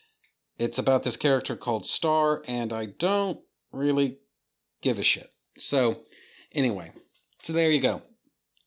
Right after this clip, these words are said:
Now, as to the issue itself, you know, guys, originally I was planning to come on here and tell you what a ballsy idea it is for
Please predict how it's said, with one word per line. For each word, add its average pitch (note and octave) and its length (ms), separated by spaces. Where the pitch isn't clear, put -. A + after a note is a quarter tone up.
Now, D#3+ 220
as A3+ 260
to C4 120
the A3 180
issue F#3 300
itself, C3+ 720
you A3 120
know, C#4+ 140
guys, B3+ 420
originally C4 540
I F3+ 180
was A3+ 240
planning F#3+ 520
to F3+ 60
come E3 220
on D#3+ 180
here D#3+ 400
and C3 180
tell D#3 220
you C#3+ 320
what C3+ 340
a C#3 80
ballsy C3+ 600
idea A#2+ 580
it C#3+ 180
is D#3 520
for B2+ 760